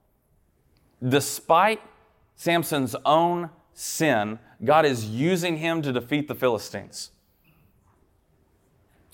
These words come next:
Out of a broken man who is just fixated on this Philistine woman, and he's throwing a temper tantrum 'cause he didn't get what he wanted, that God didn't want him to have in the first place.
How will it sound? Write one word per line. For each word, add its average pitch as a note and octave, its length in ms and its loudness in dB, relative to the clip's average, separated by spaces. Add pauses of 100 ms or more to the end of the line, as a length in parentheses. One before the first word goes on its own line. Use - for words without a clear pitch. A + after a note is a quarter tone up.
(240)
Out D#3+ 140 6
of C#3 140 4
a B2+ 180 0
broken D#3+ 1000 0
man C3+ 360 -2
who B2+ 180 -4
is A2+ 280 -4 (400)
just E3+ 500 -4
fixated E3+ 640 0
on C3+ 460 0 (100)
this B2+ 200 -4
Philistine C3+ 520 -2
woman, A#2 440 -2
and A2+ 260 -6
he's A2 460 -6 (260)
throwing C3+ 180 2
a A#2 40 -12
temper D#3+ 260 -2
tantrum A#2 440 -8
'cause B2 120 -6
he A#2+ 60 -6
didn't B2 180 -4
get B2 140 0
what A#2+ 80 -4
he A2+ 60 -2
wanted, A2+ 280 -6 (840)
that A2+ 120 0
God C3 260 6
didn't B2+ 160 -2
want B2+ 140 0
him A#2 100 -4
to A2 60 -4
have B2 180 0
in A2+ 60 -6
the G#2 60 -8
first A#2 260 -4
place. - 480 -2